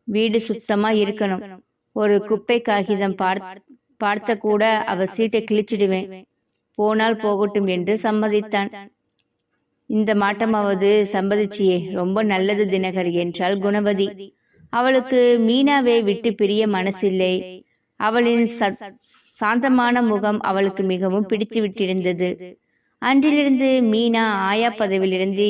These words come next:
இறக்கப்பட்டு வேலைக்காரி ஹலில் ஒருத்தியானாள். இந்த வேலைதான் என்றில்லாது எல்லா வேலையும் செய்தாள். மார்க்கெட் செல்வாள், தோட்ட வேலை செய்வாள், பாத்திரம் தேய்ப்பாள்,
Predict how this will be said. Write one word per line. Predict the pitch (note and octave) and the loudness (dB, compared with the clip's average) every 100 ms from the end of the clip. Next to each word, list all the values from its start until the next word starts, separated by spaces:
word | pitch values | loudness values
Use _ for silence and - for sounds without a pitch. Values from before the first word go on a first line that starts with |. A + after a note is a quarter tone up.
| F#3+ | 0
இறக்கப்பட்டு | F#3 F#3 F#3+ F#3 F#3 - C#4 A#3+ C#4 A#3 _ _ _ | -2 -4 -6 -4 -4 0 2 0 -6 -16 _ _ _
வேலைக்காரி | A3 A#3 C4+ D4 C4+ A#3+ G#3+ G#3+ A3 G3+ | -2 2 2 0 0 0 2 4 2 0
ஹலில் | - G3+ G3 A3+ B3 | -4 -2 0 2 2
ஒருத்தியானாள். | G#3 F#3+ G#3 F#3+ F3+ F3+ F3+ F3+ F3+ F3+ - _ _ - | 2 0 0 0 0 -2 0 -2 -4 -14 -20 _ _ -2
இந்த | A3+ A#3 A3 | 0 2 2
வேலைதான் | G#3+ B3 C4+ A#3+ B3 A#3+ | 2 2 2 2 2 2
என்றில்லாது | G#3 G3+ G#3 G3+ G3 F#3+ G3 G3+ | 2 0 0 0 0 2 2 2
எல்லா | F3+ E3 F#3 G#3+ | 2 2 2 2
வேலையும் | G3+ F#3 F3 F3+ G#3 | 0 0 0 -2 -2
செய்தாள். | - G#3+ G#3+ G#3+ G#3 G#3+ G#3 _ _ _ - | 0 0 2 -2 -4 -12 -20 _ _ _ -4
மார்க்கெட் | G3 G3+ G3+ A#3 G#3 - | -2 -2 0 -2 -2 -2
செல்வாள், | G3 F#3 F#3+ G3 F#3+ G3 - | 0 2 0 -2 -4 -14 -6
தோட்ட | G#3+ A3 A#3+ | -2 0 0
வேலை | A3 G#3 G#3 | 0 2 0
செய்வாள், | G#3 F#3 F#3 F#3+ F#3+ F#3 F#3+ | 0 0 2 2 0 -2 -10
பாத்திரம் | G3 F#3+ G3+ A3+ A3+ | -2 -2 0 0 0
தேய்ப்பாள், | A3+ G3 F#3 G3+ F#3+ F#3+ F#3+ | 0 0 0 -2 -2 -2 -6